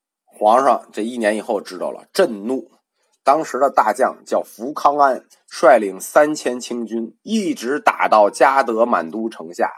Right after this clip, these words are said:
逼着尼泊尔王出门投降。乾隆没有别的要求，就是你是上当受骗的，钱拿回来就算了，你给我把夏马尔巴交出来。夏马尔巴早就畏罪自杀了。然后呢，清廷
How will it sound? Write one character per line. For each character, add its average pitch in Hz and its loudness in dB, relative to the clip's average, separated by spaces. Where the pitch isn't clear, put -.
逼 196 -8
着 127 2
尼 113 -6
泊 131 -2
尔 107 6
王 78 0
出 123 -8
门 110 -6
投 - -12
降。 71 -14
乾 156 4
隆 165 4
没 147 2
有 131 2
别 117 2
的 127 0
要 110 4
求， 78 -8
就 101 -6
是 98 -2
你 95 -4
是 - -8
上 120 2
当 120 4
受 120 -4
骗 120 0
的， - -14
钱 110 -2
拿 110 4
回 117 2
来 101 -2
就 95 -4
算 95 2
了， 62 -10
你 110 -6
给 131 0
我 135 4
把 107 4
夏 117 2
马 113 4
尔 98 4
巴 113 4
交 82 -2
出 73 -10
来。 - -16
夏 165 0
马 170 2
尔 120 4
巴 135 2
早 - -8
就 135 -6
畏 135 -2
罪 80 -8
自 69 -12
杀 73 -4
了。 - -20
然 107 0
后 123 4
呢， 95 0
清 185 -2
廷 123 -2